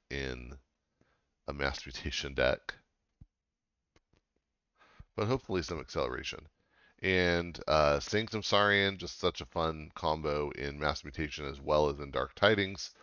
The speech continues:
We're looking for, in both of them, some board control, some amber control, and some fun games. Sanctum probably a little more on the ramp the amber side and maybe delete the amber side,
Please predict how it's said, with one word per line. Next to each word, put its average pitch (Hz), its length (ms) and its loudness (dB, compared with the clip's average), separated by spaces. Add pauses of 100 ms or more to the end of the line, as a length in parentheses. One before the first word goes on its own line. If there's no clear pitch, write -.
(540)
We're 85 140 0
looking 90 360 -2
for, 73 540 -2
in 76 320 -10
both 147 240 2
of 123 80 -6
them, 120 180 -2
some 82 280 -6
board 95 260 0
control, 85 800 -2 (300)
some 82 260 -8
amber 80 320 -2 (100)
control, 78 480 -2
and 67 160 -6
some 73 180 -10
fun 78 440 -6
games. 69 640 -4 (360)
Sanctum 107 500 -2
probably 85 340 4
a 76 60 2
little 82 200 2
more 80 380 -2
on 71 180 -2
the 69 120 -2
ramp 76 460 -4
the 87 200 0
amber 90 260 -2
side 85 640 4
and 71 380 -4
maybe 73 240 -6
delete 76 480 -4
the 113 160 -4
amber 110 240 -4
side, 104 460 -2